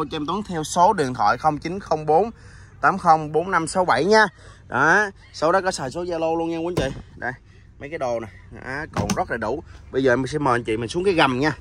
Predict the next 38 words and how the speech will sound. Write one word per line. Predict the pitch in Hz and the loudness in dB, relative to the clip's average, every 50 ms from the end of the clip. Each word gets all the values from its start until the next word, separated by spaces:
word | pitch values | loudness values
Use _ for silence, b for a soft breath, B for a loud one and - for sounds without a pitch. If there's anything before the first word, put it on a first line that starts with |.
| B B B B B B - | B B B B B B -10
Coi | - 135 139 | -8 -6 -4
cái | 147 | -4
xe | - 165 143 135 | -4 -4 -4 -4
nó | 151 147 | -4 -4
có | 156 | -4
đẹp | 135 117 107 | -6 -6 -6
hay | - - 180 | -6 -8 -8
không | - 180 165 156 156 | -2 0 0 0 2
nè. | 151 135 - - - B B B B B B - - | 0 -2 -4 -8 -14 B B B B B B -14 -6
Đó, | - 117 123 139 160 185 170 | 0 2 4 6 6 6 6
que | 156 156 143 | 6 6 6
năm | 143 139 135 | 6 4 4
tháng | 135 147 156 175 202 | 4 2 2 4 4
nè, | 202 165 143 - - | 2 0 0 -4 -6
coi | 131 135 135 | -6 -4 0
gầm | 147 135 120 127 | 0 0 0 0
nè, | 127 - - - - - | -4 -6 -8 -10 -8 -6
tem | 160 160 151 | -6 -6 -2
mát | 156 175 208 - | -4 -4 -4 -4
nè | 165 147 | -6 -8
quý | 151 | -6
anh | 147 143 | -6 -6
chị. | 135 - - - - - 135 | -6 -6 -6 -10 -10 -10 -10
Đó. | 139 139 151 160 170 180 196 190 - - - - - - - - - - - - | -8 -8 -6 -4 -2 -2 -2 -2 -4 -8 -8 -8 -8 -8 -8 -8 -8 -8 -6 0
Ốc | - 156 175 - | 0 0 0 2
combo | 170 170 170 160 160 156 156 151 | 0 0 0 2 4 4 4 4
nè. | 143 135 135 - - - - - | 4 2 2 0 -2 -4 -4 -4
Đó. | 107 110 117 120 131 143 151 147 - - - - - - - - - - - - - - - - - - - 123 | -2 0 2 4 6 6 4 4 2 -2 -2 -2 -2 -2 -2 -2 -2 -2 -2 -2 -2 -2 0 -2 -2 -2 -2 0
Coi | 123 127 | 0 0
nè, | - - - - - - - - | 0 0 -2 -4 -4 -4 -2 2
rất | 160 214 - - | 2 2 2 2
là | 185 | -2
đẹp | 156 143 131 139 | -4 -2 -2 -2
luôn | 147 156 | -2 -2
nha | 151 147 | -2 -2
quý | 139 151 | -2 -2
anh | 170 | -2
chị. | 160 139 135 | -2 -2 -4